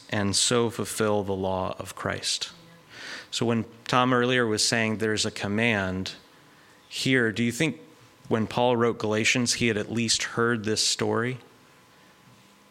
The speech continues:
I think that's right. Paul knew what Jesus had d-, he's referring the command,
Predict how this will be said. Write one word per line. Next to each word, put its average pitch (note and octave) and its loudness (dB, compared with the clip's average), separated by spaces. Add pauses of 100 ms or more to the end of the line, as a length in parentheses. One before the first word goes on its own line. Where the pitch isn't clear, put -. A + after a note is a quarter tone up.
I A2+ -2
think A#2+ -2
that's G#2+ 0
right. A2 0 (280)
Paul A#2+ 2
knew G#2+ 2
what G2+ -2
Jesus A2 0
had G#2 -6
d-, - -6 (280)
he's B2+ 0
referring A#2+ 2
the C3 2
command, G#2 0